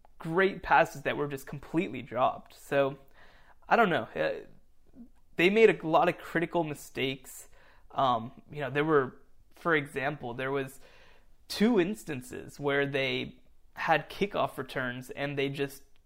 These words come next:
decided at the last second to not kneel it, and they took it out of the end zone instead. And I think both times they ended up at the eight-yard line. So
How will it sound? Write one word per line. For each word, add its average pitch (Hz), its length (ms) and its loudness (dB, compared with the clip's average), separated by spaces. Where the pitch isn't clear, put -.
decided 156 560 2
at 143 140 2
the 139 80 2
last 139 360 4
second 160 300 0
to - 100 -10
not 147 340 4
kneel 151 240 -2
it, 160 80 -2
and 139 80 -6
they 139 60 0
took 151 220 -4
it 147 80 -2
out 147 120 4
of 143 100 -2
the 135 120 -2
end 156 180 -4
zone 147 160 0
instead. 156 360 -2
And - 60 -6
I 131 40 -4
think 202 260 0
both 202 280 4
times 196 260 0
they 147 120 4
ended 165 160 2
up 160 100 0
at 143 120 0
the 127 180 -2
eight-yard 139 440 0
line. 65 240 -10
So 156 320 4